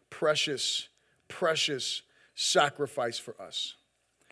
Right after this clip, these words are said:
We thank you for the blood of Jesus that has washed us and cleansed us and made us right before you. God, I pray this morning that we as brothers and sisters would run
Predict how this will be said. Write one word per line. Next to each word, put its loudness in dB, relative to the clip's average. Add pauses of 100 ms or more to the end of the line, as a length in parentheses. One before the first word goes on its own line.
(260)
We -2
thank 0
you -6
for 2
the 4
blood 4
of -6
Jesus -2
that 2
has -4
washed 0
us -4 (380)
and -4
cleansed 0
us 4
and -4
made 4
us 2 (420)
right -2
before -4
you. -8 (340)
God, 8
I 6
pray 2
this -4
morning 0 (640)
that 6
we 0
as 2
brothers 2
and -4
sisters 0
would -2
run 0